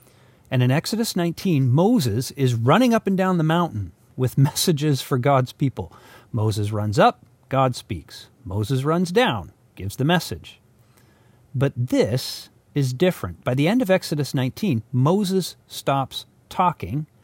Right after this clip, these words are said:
and God starts. God says, "Step aside, Moses. I'm talking straight to the people." And that's, that's very interesting because,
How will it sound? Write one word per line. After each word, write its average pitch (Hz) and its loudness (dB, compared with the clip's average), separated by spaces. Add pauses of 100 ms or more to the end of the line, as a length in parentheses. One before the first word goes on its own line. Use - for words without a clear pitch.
(600)
and 123 2
God 120 0
starts. - -10 (1000)
God 135 4
says, 131 2
"Step - -8
aside, 135 4
Moses. 120 0 (380)
I'm 160 4
talking 143 0
straight 135 -4
to 139 -4
the 120 -4
people." 113 -6
And 254 0
that's, - -6 (440)
that's 254 -2
very 214 4
interesting 123 -4
because, 139 -2